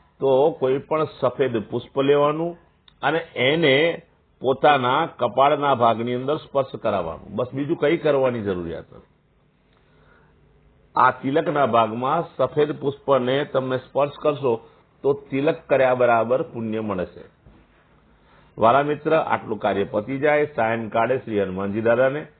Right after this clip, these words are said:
એક કાગભૂષણી રામાયણજીનો, હનુમાન ચાલીસાનો પાઠ દાદાને અર્પણ કરવાનો. રાત્રે સૂતા પહેલા પોતાની જ પથારીમાં બેસવાનું, પલાઠી વાળવાની, "ઓમ કૃષ્ણાય વાસુદેવાય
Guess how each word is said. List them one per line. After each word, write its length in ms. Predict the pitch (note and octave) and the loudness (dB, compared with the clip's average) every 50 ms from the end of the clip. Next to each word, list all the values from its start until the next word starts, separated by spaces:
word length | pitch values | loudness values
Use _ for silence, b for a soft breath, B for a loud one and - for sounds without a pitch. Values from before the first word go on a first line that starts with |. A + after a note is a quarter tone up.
| _ _ _ _ _ _ - | _ _ _ _ _ _ -8
એક 360 | A2 A2+ A2+ - - - _ | -4 -4 -4 -4 -6 -16 _
કાગભૂષણી 600 | - G2+ F#2 F2+ E2 F#2 F#2+ F#2 A#2 G#2+ A#2 B2 | -6 -2 -2 -2 -2 -4 -8 -6 -4 -2 0 2
રામાયણજીનો, 680 | B2 B2+ B2+ C3 C3+ C3+ C#3 C3 C#3+ C#3+ C#3+ D3+ D3+ C3+ | 2 2 2 2 0 -4 -4 -4 -6 -4 -4 -4 -4 -4
હનુમાન 380 | G#2+ G2+ G2 G2 G2+ G#2+ G#2+ | -4 -6 -4 -4 -4 -4 -4
ચાલીસાનો 520 | F#2+ G#2 G2+ G2+ G2+ - G#2+ G2 F#2 F#2 F2 | -2 -2 -2 -2 -2 -4 -4 -4 -4 -4 -4
પાઠ 340 | - F#2 G#2+ C3 D#3 D#3 | -2 0 2 2 2 0
દાદાને 440 | C3+ G#2+ G2 F#2+ F#2+ G2 F#2+ F#2 F2+ | -2 -4 -4 -2 -2 -2 -4 -4 -4
અર્પણ 320 | E2+ E2+ E2+ - A2 B2+ A#2+ | -6 -6 -6 -6 -8 -6 -2
કરવાનો. 380 | C3+ C3+ C3+ C#3+ C#3+ C#3+ C#3+ b b b b b b b b | -2 0 0 0 -2 -4 -6 b b b b b b b b
રાત્રે 380 | - A2+ B2 C3 C3+ D3 C#3+ C#3+ | -2 0 2 2 2 0 -2 -4
સૂતા 380 | - - C#3+ C3+ - D#3 D#3 | -4 -6 -8 -4 0 2 2
પહેલા 380 | D#3 D#3 D#3 D3+ D#3 D#3 D#3 D#3 | 2 2 2 2 2 2 2 0
પોતાની 520 | - - A#2+ A#2+ - C3 B2 A#2+ C3 D#3+ | -2 -4 -8 -6 -4 -2 -2 -2 -2 -6
જ 100 | D3+ - | -8 -6
પથારીમાં 540 | - B2+ A#2 A#2+ A2 G#2+ G#2+ G#2 G2 F#2+ F#2 | -6 -4 0 0 0 0 0 -2 -4 -6 -4
બેસવાનું, 600 | F#2+ G2+ G#2+ G#2 - C3 C3+ C#3 C#3+ D3 D3 - _ _ _ _ _ _ _ _ _ _ _ - | -2 -2 -4 -4 -2 -4 -4 -4 -4 -6 -10 -10 _ _ _ _ _ _ _ _ _ _ _ -6
પલાઠી 380 | A2+ G#2 G#2 G2 F2+ F#2 G2 | 0 2 2 2 2 0 -2
વાળવાની, 560 | F2+ F2 F2+ F#2 G2+ A2 A#2 B2+ C#3+ D3 D3 - - - | 0 0 0 2 2 2 0 0 -2 -4 -8 -8 -8 -4
"ઓમ 260 | - B2 C3+ D3 D3+ | -2 0 0 -2 -2
કૃષ્ણાય 720 | C3+ - B2 A2 G#2+ - _ - G#2 G2 F#2+ F#2+ A2+ C3 C3 - _ _ _ _ _ _ - | -6 -10 -10 -12 -12 -14 _ -6 -4 -2 -2 0 -2 -2 -4 -6 _ _ _ _ _ _ -8
વાસુદેવાય 1040 | F#2 G2 A#2 B2 C3 A#2+ - - A2 G2+ F#2 F#2 F2+ F2 F2+ F2+ F2+ F2+ G#2+ C3 | -2 2 2 2 2 2 -2 -6 -6 -4 -2 -2 -2 -2 -2 0 0 0 -2 -4